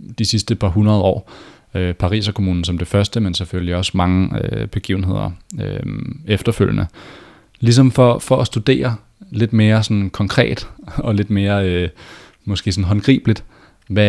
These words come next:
er det egentlig, en, en revolution er, øhm, og, og hvor går det galt, og hvor går det rigtigt? Øhm, fordi det, det er erfaringer, som vi kan, vi kan tage med ind i vores bevægelse i dag. Øhm, og, og jeg vil sige, bruge meget, bruge meget konstruktivt,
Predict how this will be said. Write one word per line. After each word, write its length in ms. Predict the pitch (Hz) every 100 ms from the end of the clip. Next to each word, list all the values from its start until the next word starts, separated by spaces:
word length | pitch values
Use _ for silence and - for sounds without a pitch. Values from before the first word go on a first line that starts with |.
| 98
er 40 |
det 120 | 104
egentlig, 300 | 110 107 104
en, 200 | 92 90 -
en 200 | 92 90
revolution 500 | 90 87 - 101 -
er, 180 | 87 90 - - _ _
øhm, 540 | 92 90 85 82 82 -
og, 360 | - 95 90 -
og 40 |
hvor 180 | 92 107
går 120 | 101
det 100 | 95
galt, 320 | - - 101 -
og 100 | -
hvor 160 | 92 95
går 120 | 98
det 140 | 87 92
rigtigt? 320 | 87 104 - - - _ -
Øhm, 280 | 95 - -
fordi 180 | - 98
det, 400 | 107 104 101 -
det 120 | 110
er 40 |
erfaringer, 380 | 101 - 101 101
som 180 | 87 90
vi 80 | 101
kan, 340 | 107 92 90
vi 80 | 98
kan 120 | 101
tage 160 | - 90
med 120 | 87
ind 80 | 90
i 40 |
vores 240 | 85 92 95
bevægelse 480 | 95 92 107 - 87 _
i 100 | -
dag. 260 | - - - - - - - -
Øhm, 420 | 92 87 90 - -
og, 280 | 92 87 -
og 100 | 90
jeg 80 | 87
vil 80 |
sige, 160 | 85 92
bruge 240 | - 95
meget, 300 | 90 87 90 90 _
bruge 140 | - 90
meget 180 | 92
konstruktivt, 640 | - 98 - - - -